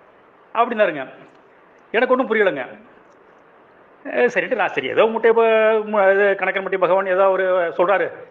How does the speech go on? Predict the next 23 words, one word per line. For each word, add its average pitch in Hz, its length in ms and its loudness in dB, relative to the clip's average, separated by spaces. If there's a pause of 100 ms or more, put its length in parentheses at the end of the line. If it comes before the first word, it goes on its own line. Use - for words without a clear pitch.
(100)
அப்பப்போ 160 300 -2
ஏதோ 190 200 2
ஒரு 190 120 0
வாயில 180 260 -2
வந்து 190 80 -4
சொல்லுவாரு, 185 300 2
ஆமா 170 220 0
சொல்றாரு 175 200 2
போட்டுருக்கு 175 240 -2
அப்படின்னு 180 160 -6
வச்சுட்டாங்க. - 200 0
அவரு 214 240 4
போயிட்டாருங்க. 196 440 0 (920)
அப்புறம் 208 220 2
நாங்க 202 220 0
சரி 190 300 0 (1200)
அப்படின்ட்டு, 180 500 2
சரி 196 200 2
பழனிக்கு 190 480 0
வா-, 160 240 4
வாங்கன்னு 160 180 0
என்னை 156 220 -8
கூப்பிட்டாருங்க. 135 480 -4